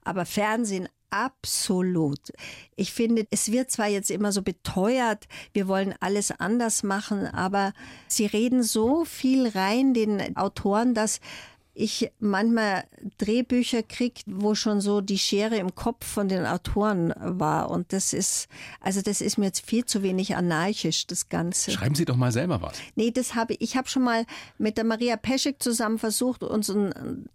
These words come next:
Speaker 1: so einen Auftritt zu schreiben. Und da haben wir Monate gebraucht, <laughs> weil ich immer nie zufrieden war.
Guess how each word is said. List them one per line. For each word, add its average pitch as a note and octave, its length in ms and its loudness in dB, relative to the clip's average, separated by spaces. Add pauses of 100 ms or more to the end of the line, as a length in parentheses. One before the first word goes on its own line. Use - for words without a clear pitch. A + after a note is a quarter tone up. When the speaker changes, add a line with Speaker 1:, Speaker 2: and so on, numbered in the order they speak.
Speaker 1:
so G#3 260 -4
einen G3 120 0
Auftritt - 540 -4
zu A#3 140 0
schreiben. G#3 440 0 (320)
Und G#3+ 160 -2
da G#3+ 100 2
haben A3+ 160 2
wir A3+ 120 2
Monate A#3+ 800 2
gebraucht, G3 800 -4
<laughs> F#3 60 -6
weil F#3+ 360 0 (260)
ich - 200 0
immer A3 240 2
nie C4 340 4
zufrieden B3+ 760 0
war. F3+ 340 0